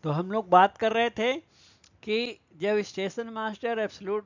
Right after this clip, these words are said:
ब्लॉक सिस्टम में एक समय में एक ही ट्रेन भेजता है, तो वो ट्रेन जब ब्लॉक सेक्शन में किसी कारण से, किसी खराबी से रुक गई है, तो हम डिटोनेटर लगा के एक और प्रोटेक्शन क्यों करते हैं?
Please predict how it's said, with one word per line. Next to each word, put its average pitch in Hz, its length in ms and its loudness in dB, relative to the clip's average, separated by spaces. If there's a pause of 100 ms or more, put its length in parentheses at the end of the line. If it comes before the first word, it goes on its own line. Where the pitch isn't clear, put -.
ब्लॉक 185 260 0
सिस्टम 202 360 -8
में 208 180 -12
एक 185 300 -6
समय 190 280 -6
में 196 120 -12
एक 160 360 -8
ही 202 200 -6
ट्रेन 180 400 -8 (320)
भेजता 156 400 0
है, 143 240 -4 (540)
तो 214 300 0
वो 208 180 0
ट्रेन 220 340 -6
जब 208 180 -4
ब्लॉक 170 260 4
सेक्शन 202 380 -4
में 208 160 -8
किसी 185 320 -8
कारण 170 340 0
से, 180 180 -6
किसी 165 260 -10
खराबी 156 440 -4
से 175 160 -6
रुक 185 240 -4
गई 196 140 2
है, 185 300 -2 (280)
तो 180 60 -6
हम 160 220 -4
डिटोनेटर 196 560 -4
लगा 165 320 4
के 214 340 -2 (420)
एक 170 340 -2
और 185 300 2
प्रोटेक्शन 175 680 -8
क्यों 240 280 0
करते 156 340 -6
हैं? 110 160 -12